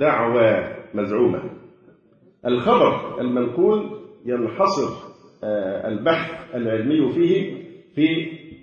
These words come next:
تحقيق صحة انتسابه إلى مصدره.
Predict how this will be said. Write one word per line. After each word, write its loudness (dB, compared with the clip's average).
تحقيق 2
صحة -4
انتسابه -2
إلى 0
مصدره. -4